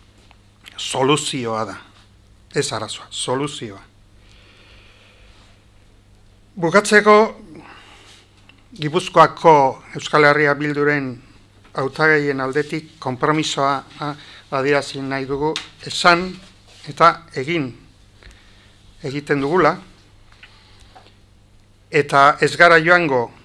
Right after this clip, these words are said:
herriz herri, auzoz auzo, eslogan elektoral hutsekin, jende aurrean agertu nahi dugu konpromiso bat Gipuzkoako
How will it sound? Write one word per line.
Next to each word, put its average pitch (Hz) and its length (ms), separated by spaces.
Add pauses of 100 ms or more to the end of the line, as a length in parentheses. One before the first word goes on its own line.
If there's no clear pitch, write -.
(1700)
herriz 156 300
herri, 156 220 (420)
auzoz 147 340
auzo, 143 380
eslogan 143 540 (100)
elektoral 143 480
hutsekin, 170 540 (1900)
jende 151 240
aurrean 151 400 (320)
agertu 147 320
nahi 147 160
dugu 165 240
konpromiso 143 720
bat 160 320 (960)
Gipuzkoako 143 760